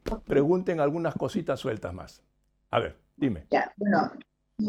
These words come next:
Speaker 2: al contrario de Poli, que se encargó más o menos de la administración de la salud en el Perú por un tiempito,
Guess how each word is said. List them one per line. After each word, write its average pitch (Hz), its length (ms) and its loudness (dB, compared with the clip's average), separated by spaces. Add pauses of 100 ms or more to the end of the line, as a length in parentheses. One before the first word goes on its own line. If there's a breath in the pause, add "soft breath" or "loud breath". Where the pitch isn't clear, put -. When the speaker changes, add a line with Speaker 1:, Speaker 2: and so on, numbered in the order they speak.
(440)
Speaker 2:
al 202 160 6
contrario 254 560 6
de 233 280 6
Poli, 240 360 8
que 208 120 6
se 185 540 6
encargó 226 680 6
más 233 260 6
o 220 80 6
menos 226 320 8
de 208 140 8
la 175 100 4
administración 180 720 6
de 226 100 12
la 214 120 6
salud 202 320 6
en 220 120 6
el 196 120 6
Perú 190 360 8
por 196 120 8
un 214 140 8
tiempito, 202 680 6